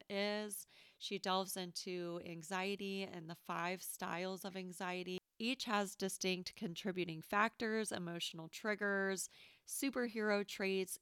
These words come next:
and life lessons. I loved having this conversation with her and kinda diving into what mine are, what hers are,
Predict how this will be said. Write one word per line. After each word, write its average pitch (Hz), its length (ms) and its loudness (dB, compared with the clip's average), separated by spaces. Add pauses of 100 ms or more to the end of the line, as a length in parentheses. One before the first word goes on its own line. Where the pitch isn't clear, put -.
and 180 380 0
life 165 420 -4
lessons. 160 920 -6 (420)
I 175 100 2
loved 175 260 4
having 185 240 2
this 170 140 -2
conversation 170 720 -2
with 165 160 -4
her 165 320 0
and 160 120 -8
kinda 180 240 -2
diving 165 480 -2
into 160 460 -6
what 160 220 -6
mine 190 420 2
are, 208 360 4
what 185 160 2
hers 208 420 -2
are, 185 640 0